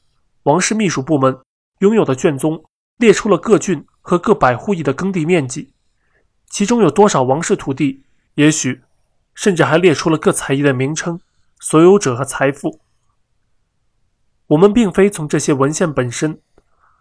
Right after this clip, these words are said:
而是从末日审判书获知此类情况。如果相关的官员们没有获得早先时代的清单，一零八六年举行的大普查就不可能那样迅速而彻底地编汇成册。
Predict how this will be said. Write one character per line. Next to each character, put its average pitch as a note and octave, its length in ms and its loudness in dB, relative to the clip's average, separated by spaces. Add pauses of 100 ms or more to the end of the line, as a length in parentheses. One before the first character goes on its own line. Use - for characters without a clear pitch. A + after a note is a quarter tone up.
而 E3 120 4
是 G3 140 0
从 F3 180 -6
末 G3+ 180 0
日 F#3 120 0
审 C#3 200 -6
判 D3+ 160 -2
书 F#3+ 400 -6
获 - 220 2
知 C#3+ 140 0
此 - 180 -8
类 C3 120 0
情 C3+ 240 -8
况。 B2+ 220 -2 (520)
如 E3+ 120 4
果 E3+ 120 6
相 G3 240 2
关 G3+ 160 4
的 D#3+ 80 2
官 F3 200 4
员 C3+ 140 0
们 B2+ 220 -4 (400)
没 E3 140 2
有 G3 120 4
获 F3+ 160 2
得 D#3 140 2
早 C3+ 200 2
先 E3+ 240 -2
时 - 140 -8
代 D3+ 140 0
的 C3+ 100 -4
清 D#3 240 -6
单， D3+ 260 -2 (300)
一 F#3 120 0
零 F#3+ 180 6
八 F#3 120 6
六 F#3 140 4
年 C3+ 320 0 (220)
举 D3+ 160 2
行 C#3+ 160 -4
的 D#3+ 100 2
大 D#3+ 200 0
普 - 180 -10
查 C3 400 -4 (300)
就 A3 120 -4
不 - 100 -2
可 D#3+ 140 -2
能 C#3+ 140 0
那 D3+ 140 2
样 B2+ 140 -2
迅 E3 280 -6
速 - 320 -8 (140)
而 - 120 -2
彻 - 240 -2
底 C#3+ 140 -4
地 C3 80 -2
编 D#3 240 -2
汇 E3 160 -2
成 C#3 200 -10
册。 D3+ 340 -8